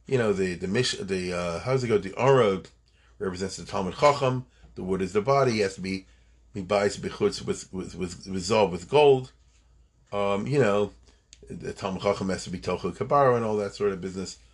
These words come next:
He knew how to weave together, I would say, homiletics into the,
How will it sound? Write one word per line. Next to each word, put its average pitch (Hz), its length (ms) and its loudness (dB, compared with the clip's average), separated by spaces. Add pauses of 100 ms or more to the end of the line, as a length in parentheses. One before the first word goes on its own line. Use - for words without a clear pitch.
(500)
He 135 180 0
knew 180 260 8
how 160 100 4
to 123 100 4
weave 139 360 -6
together, 117 360 2
I 104 60 2
would 101 120 0
say, 104 120 -4
homiletics 110 760 -2 (800)
into 110 360 -2
the, 98 260 -2